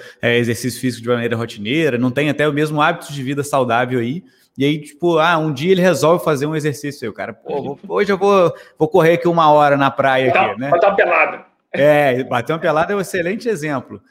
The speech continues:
Speaker 1: E aí eu, dá um grande problema, né? E aí você pensa assim, "Ah, exercício físico faz bem, então ele vai fazer bem em qualquer momento." E não, não é bem assim, né? E aí pode ser um grande problema, né? Esse que é um, exatamente por isso que é um grupo especial, né? Exatamente porque você tem algum, algumas questões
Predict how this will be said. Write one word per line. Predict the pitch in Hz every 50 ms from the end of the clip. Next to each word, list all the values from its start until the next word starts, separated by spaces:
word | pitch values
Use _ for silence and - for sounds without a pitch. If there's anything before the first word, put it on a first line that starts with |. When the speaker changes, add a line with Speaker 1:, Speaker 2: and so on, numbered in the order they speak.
| _ _
Speaker 1:
E | - 131
aí | 131 127 123 123 127 143 165
eu, | 190 202 196 202 - - - - _ _
dá | - 123 147 160 185
um | 196 175
grande | 160 170 190 208 202 202
problema, | - 233 233 - 180 170 160 147 131 123
né? | 123 123
E | 123 127
aí | 120 117
você | - - 135
pensa | 131 151 147 143 -
assim, | 139 117 95
"Ah, | 104
exercício | 117 113 120 - - 123 - -
físico | 143 139 127 -
faz | - 160 160 156 143
bem, | 143 160 180 214 226
então | 220 226 220
ele | 226
vai | 220 220
fazer | 208 208 220 202
bem | 190 202
em | 214
qualquer | 220 214 214 214 220
momento." | 233 226 196 147 123 113 -
E | 117
não, | 113 127 139 143
não | 139 147
é | 160 160
bem | 147 156 165 180
assim, | 170 - - 131 117 110
né? | 107 107 104 - _ _ _ _
E | - 131
aí | 123 127 143
pode | 147 - 170 175 208 190
ser | - - 214
um | 226 -
grande | - 175 196 220 208
problema, | 220 240 233 220 196 165 139 127
né? | 127 131 151 - - - -
Esse | 156 190 190 - -
que | 240
é | 233
um, | 233 233 233 220 180 160 143 - _ _ _ _
exatamente | - 165 170 185 190 202 190 -
por | - 233 190
isso | 175 214 220 220
que | -
é | 254
um | 254 240
grupo | 202 233 208
especial, | 214 - - 240 220 - 240 226 - 135 123
né? | 120 117
Exatamente | 117 120 127 135 143 -
porque | 165 160 - 165
você | - 180 170
tem | - 175
algum, | 185 180 180 185 190 -
algumas | 151 151 151 175 180 -
questões | - 202 - - - 175